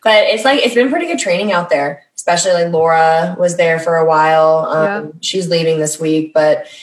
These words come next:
Speaker 1: it's a good environment. There's a lot of individual athletes who are, like, hungry, ready to get after it. So it's just, it's great. Invictus is wonderful, but right now they're really focused on team. Like, there's not a lot of
Speaker 2: Mm-hmm.
Speaker 1: individual athletes. So it's just kind of, like,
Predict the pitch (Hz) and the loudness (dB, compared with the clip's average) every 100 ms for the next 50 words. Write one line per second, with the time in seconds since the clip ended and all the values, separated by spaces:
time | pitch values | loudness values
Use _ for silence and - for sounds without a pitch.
0 | - - - 262 - 190 190 190 190 190 | -20 -10 -2 -2 2 2 4 4 4 4
1 | 196 202 - 180 175 165 175 185 180 170 | 0 0 -4 0 0 2 2 0 0 2
2 | 160 160 160 165 156 156 147 156 165 160 | 2 2 0 0 2 2 2 0 0 0
3 | 165 151 147 147 156 160 160 156 147 147 | 0 2 0 -2 0 0 2 2 2 2
4 | 147 139 139 165 160 170 165 170 170 226 | 2 0 0 0 2 2 2 2 2 2
5 | 220 - 185 180 170 160 - - - 190 | -2 -2 -4 0 2 2 2 -6 -4 -2
6 | 196 190 302 285 226 165 160 170 175 170 | 2 2 2 2 2 2 2 2 4 4
7 | 165 165 151 165 160 165 160 156 160 156 | 4 2 4 4 2 2 2 4 2 2
8 | 156 156 165 151 151 151 147 180 180 170 | 2 0 0 0 0 0 0 2 2 2
9 | 156 160 151 151 151 151 156 156 - _ | 2 2 2 2 2 2 0 -2 -4 _
10 | 151 151 147 123 143 165 180 185 - 170 | -4 0 2 2 0 0 0 0 0 2
11 | 160 151 165 - 160 156 156 147 139 | 2 2 -2 -2 0 0 2 0 -2